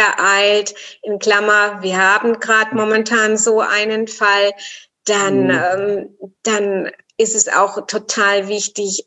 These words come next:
Speaker 1: Vertrauen mit der gesamten Mannschaft, ähm,
Speaker 2: Ja.
Speaker 1: weiterhin zu,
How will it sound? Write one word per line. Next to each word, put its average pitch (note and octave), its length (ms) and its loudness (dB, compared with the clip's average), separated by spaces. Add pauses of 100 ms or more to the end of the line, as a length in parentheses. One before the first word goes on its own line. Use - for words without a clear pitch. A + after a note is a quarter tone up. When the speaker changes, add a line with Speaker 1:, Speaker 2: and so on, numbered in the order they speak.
Speaker 1:
Vertrauen G3+ 840 0 (120)
mit A3 340 -2
der G3+ 100 0
gesamten G#3 680 -2
Mannschaft, G3 760 -2 (360)
ähm, F#3 220 0
Speaker 2:
Ja. F3+ 240 4
Speaker 1:
weiterhin F#3+ 460 -6
zu, - 240 -8